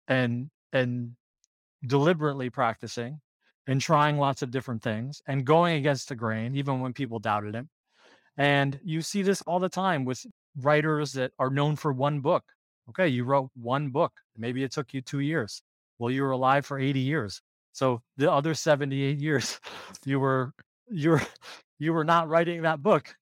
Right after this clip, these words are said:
right? So it, it takes, you have to, like, lower the pressure, I think. I, it's,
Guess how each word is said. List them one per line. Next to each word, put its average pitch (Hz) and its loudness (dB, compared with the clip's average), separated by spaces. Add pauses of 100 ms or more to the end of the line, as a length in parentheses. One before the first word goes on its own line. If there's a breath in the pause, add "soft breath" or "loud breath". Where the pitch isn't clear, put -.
(140)
right? 156 8 (420 loud breath)
So 185 4
it, 185 0
it 180 -2
takes, 214 4 (200)
you 196 -2
have 240 6
to, 226 4
like, 185 2
lower 185 6
the 160 2
pressure, 143 0
I 117 -2
think. 117 -6
I, 170 -4
it's, 202 -8